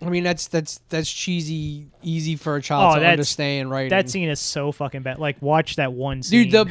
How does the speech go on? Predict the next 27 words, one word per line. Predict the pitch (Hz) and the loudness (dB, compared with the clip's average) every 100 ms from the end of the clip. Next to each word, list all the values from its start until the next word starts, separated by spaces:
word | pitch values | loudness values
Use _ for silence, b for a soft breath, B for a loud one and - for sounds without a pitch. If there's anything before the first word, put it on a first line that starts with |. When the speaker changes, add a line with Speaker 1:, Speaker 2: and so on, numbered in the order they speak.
| 160 | 0
Speaker 1:
best, | 185 214 - - | 0 0 -4 -12
the | 196 | -14
best, | 175 175 190 | -8 -8 -8
I | 180 165 | -10 -12
think, | 175 165 - _ 156 | -10 -12 -14 _ -6
the | 160 147 | -4 0
animated, | 170 185 190 185 180 170 160 | 0 2 2 2 2 0 -2
uh, | 156 156 151 143 | -2 0 2 0
I | 135 | -2
think | 175 | -4
it's | 170 | -2
Shazam | - 147 139 143 147 | -4 -6 -4 -2 -2
versus | 147 139 | -4 -6
Black | 131 131 131 | -6 -6 -4
Adam | 131 127 127 | -6 -6 -6
movie. | 127 127 123 123 113 _ _ _ _ _ _ _ | -8 -8 -8 -12 -16 _ _ _ _ _ _ _
It's | _ 131 | _ -4
old. | 151 151 127 120 _ _ _ _ _ _ _ _ _ _ _ _ _ _ _ _ _ _ _ _ _ _ _ _ _ _ | 0 0 -2 -8 _ _ _ _ _ _ _ _ _ _ _ _ _ _ _ _ _ _ _ _ _ _ _ _ _ _
But | - | -2
the | 165 | 4
whole | 175 | 4
premise | 160 - 156 165 170 | 6 6 4 2 -2
and | 180 160 | -2 -6
setup | 151 143 151 156 | -4 -2 -2 -2
is, | 139 | -2
like, | 139 127 | -4 -6
Clark's | - 143 143 139 - | -6 -2 -2 -2 -10